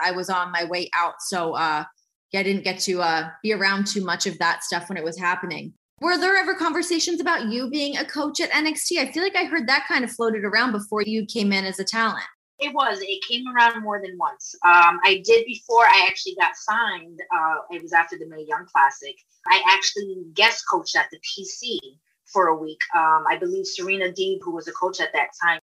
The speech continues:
Speaker 2: I guess she was on vacation, so they brought me in as a guest coach. And I'm like, "Okay, this is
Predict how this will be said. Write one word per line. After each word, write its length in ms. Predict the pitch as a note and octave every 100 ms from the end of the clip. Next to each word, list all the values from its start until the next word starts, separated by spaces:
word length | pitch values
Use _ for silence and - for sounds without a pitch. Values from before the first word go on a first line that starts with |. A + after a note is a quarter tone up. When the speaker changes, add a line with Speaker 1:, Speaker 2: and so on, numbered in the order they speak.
| -
Speaker 2:
I 60 | F3+
guess 160 | F#3+
she 80 | G3
was 100 | F#3+
on 140 | F3+ E3+
vacation, 480 | D#3+ G#3 A3+ -
so 140 | A3+ F3
they 140 | E3+
brought 260 | F3 F3 F3
me 140 | F3+
in 100 | F#3
as 180 | E3+ E3
a 60 | D3+
guest 260 | D3+ - -
coach. 400 | B3 - - - - _ -
And 80 |
I'm 60 | F#3+
like, 140 | F#3+
"Okay, 400 | C4+ C4+ F#3+ F#3
this 180 | F#3+ F#3
is 100 | -